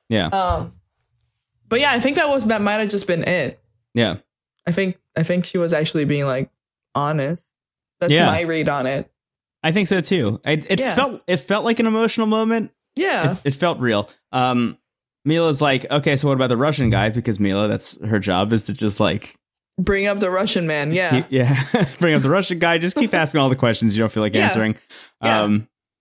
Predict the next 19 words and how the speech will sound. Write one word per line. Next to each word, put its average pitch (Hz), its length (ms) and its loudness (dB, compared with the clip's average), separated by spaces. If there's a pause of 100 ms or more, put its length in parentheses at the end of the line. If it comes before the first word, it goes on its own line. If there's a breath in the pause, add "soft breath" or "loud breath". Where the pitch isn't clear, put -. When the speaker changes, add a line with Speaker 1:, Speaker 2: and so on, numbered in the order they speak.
(160)
Speaker 1:
and, 110 320 2
uh, 101 360 2 (680)
she's 151 280 0
like, 151 440 -2 (300)
"I'm 127 540 2
gonna 135 260 2
talk 160 220 -2
to 120 120 0
him 90 300 -2
about 95 280 -2
how 101 280 0
it's - 460 -2 (200)
going 107 300 0
really 110 240 0
well 123 300 2
with 131 160 -2
a 123 80 -2
different 127 320 -2
person." 113 440 -2